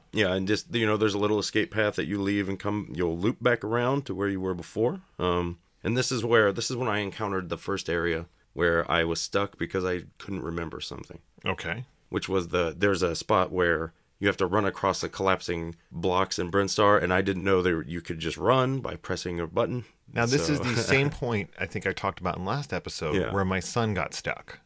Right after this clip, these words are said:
Speaker 1: This is where, yeah, and I spent a lot of time doing dumb stuff, and, you know, I thought I broke the game 'cause you can't get out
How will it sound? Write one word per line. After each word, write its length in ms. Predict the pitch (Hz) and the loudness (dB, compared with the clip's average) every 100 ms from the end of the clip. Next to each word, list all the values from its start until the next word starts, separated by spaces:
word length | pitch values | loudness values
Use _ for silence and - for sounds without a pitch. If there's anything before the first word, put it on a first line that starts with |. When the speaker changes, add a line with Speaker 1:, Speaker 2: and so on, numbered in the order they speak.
| - | -6
Speaker 1:
This 220 | 90 - | -4 -2
is 140 | 90 | -2
where, 180 | 92 87 | 2 4
yeah, 240 | - 85 78 - | 4 2 0 -4
and 280 | 85 82 80 - _ | -2 -2 -4 -12 _
I 220 | 95 90 | -2 0
spent 240 | 87 - 98 | 0 0 0
a 40 | |
lot 140 | 104 113 | 2 2
of 60 | |
time 280 | - 135 131 | 4 2 2
doing 240 | 110 110 | 0 0
dumb 200 | 95 98 | 0 0
stuff, 440 | 95 90 87 82 - | 0 2 2 0 -6
and, 320 | 85 78 78 - | -4 -4 -8 -6
you 120 | 87 | -2
know, 80 | 80 | -2
I 20 | |
thought 220 | 82 95 | 0 2
I 40 | 90 | 4
broke 260 | 85 90 | 4 2
the 80 | 90 | 0
game 260 | 85 82 78 | 0 0 -2
'cause 140 | 90 | -6
you 60 | 90 | -4
can't 240 | 117 101 | -2 0
get 120 | 95 | 2
out 260 | 101 107 - | 2 0 -2